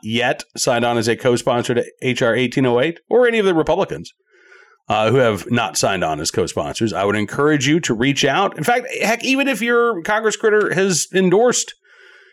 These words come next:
and has decided to co-sponsor H R eighteen oh eight, I would reach out to them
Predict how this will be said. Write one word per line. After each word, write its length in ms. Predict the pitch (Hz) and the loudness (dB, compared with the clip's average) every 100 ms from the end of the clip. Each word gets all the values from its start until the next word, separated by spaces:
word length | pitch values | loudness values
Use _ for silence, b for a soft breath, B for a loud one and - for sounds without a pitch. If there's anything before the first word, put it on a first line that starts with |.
| b b | b b
and 100 | 143 | 0
has 120 | 147 | 0
decided 380 | 131 151 175 190 | 2 0 2 2
to 60 | 160 | 2
co-sponsor 540 | 196 190 202 208 180 | 2 2 2 0 2
H 180 | 110 107 | 0 2
R 60 | 110 | 0
eighteen 240 | 101 104 | 0 0
oh 80 | 98 | 0
eight, 140 | 98 - | 0 -2
I 140 | 110 185 | 0 2
would 160 | 226 - | 2 0
reach 240 | 98 143 170 | -2 0 2
out 180 | 175 180 | 0 0
to 60 | |
them 300 | 165 180 196 | 0 0 -2